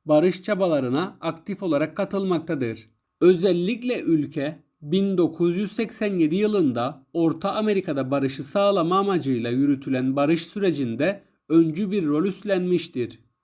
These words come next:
O dönemde dönemin devlet başkanı Oscar Arias Sanchez, Orta Amerika'daki iç savaşları sona erdirmek amacıyla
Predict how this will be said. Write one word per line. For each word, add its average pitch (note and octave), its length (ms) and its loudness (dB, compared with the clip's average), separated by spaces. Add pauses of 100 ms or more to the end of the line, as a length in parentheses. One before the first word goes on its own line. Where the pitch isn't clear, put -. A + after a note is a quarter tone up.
O G#3 200 4
dönemde D#3+ 680 2 (220)
dönemin F3+ 520 4
devlet G3 420 -2
başkanı C#3 640 -4 (220)
Oscar F#3+ 640 -2
Arias F3 440 2
Sanchez, D#3+ 760 -4 (220)
Orta E3 420 2
Amerika'daki E3 800 -2 (120)
iç F#3+ 160 -8
savaşları E3+ 680 -2
sona C#3+ 280 0
erdirmek F3+ 540 0
amacıyla D3 760 0